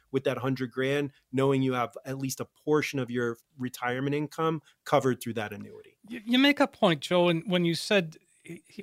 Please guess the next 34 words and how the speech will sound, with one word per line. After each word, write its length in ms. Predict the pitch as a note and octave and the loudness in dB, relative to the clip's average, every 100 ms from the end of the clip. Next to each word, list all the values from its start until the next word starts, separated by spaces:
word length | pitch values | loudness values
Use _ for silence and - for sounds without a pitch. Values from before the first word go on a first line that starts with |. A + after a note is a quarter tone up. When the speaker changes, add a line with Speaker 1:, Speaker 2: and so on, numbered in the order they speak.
| - | -4
Speaker 2:
was 200 | F3+ - | -2 0
he 80 | F3 | -2
sold 460 | - G#3+ A3 G3 | 0 2 4 4
that 120 | D3+ C#3+ | 4 4
annuity? 540 | C#3 F3+ F3 C3+ C3 | 4 4 4 2 0
And 180 | D#3 D#3+ | 0 2
that 200 | A3 - | 0 0
really 360 | A3+ A#3+ G3+ D#3 | 0 4 4 4
is 220 | C#3+ B2+ | 0 -2
the, 200 | F3+ E3+ - | -4 -4 -2
that's 220 | G#3+ - | -2 0
a 60 | G3 | 0
differentiator, 880 | A3+ - G3 F#3 - F3 D#3 D3+ - - - - F#3+ | 0 2 4 4 4 4 6 4 2 -10 -20 -12 -12
uh, 100 | - | -10
in 220 | G#3 G#3+ F3 | -2 0 2
the, 100 | F#3+ | 2
in 140 | F3 | 2
the 80 | E3 | 4
financial 540 | F3+ E3+ F3 F3 E3+ | 4 4 2 4 2
world, 260 | D#3 D#3 D3 | 4 4 4
in 80 | D3 | 4
my 160 | D3+ | 4
opinion. 540 | C3+ - F3 C3 A#2+ D3 | 2 2 0 2 -2 0
Um, 400 | D3+ D3 G3 G3 | 0 0 -4 -8
you, 640 | F3+ E3 F#3 A#3+ B3 C4 | -8 -2 2 4 4 2
um, 280 | F#3+ F#3 F#3 | 2 0 -2
you're 240 | D3+ F3+ A#3+ | 0 2 4
not 180 | A3+ - | 2 0
selling 400 | - G3+ F3 D#3+ | 2 4 4 4
anything. 540 | F#3 D#3+ D3+ C3 D3+ - - - | 4 2 2 0 0 -6 -20 -6
You're 340 | D3 G3+ G#3 - | 4 6 6 4
offering 500 | F3+ F#3 - E3 D3+ | 4 4 2 2 2
a 60 | C#3+ | 0
solution, 580 | - D3 G#3+ - - | 0 4 4 2 -6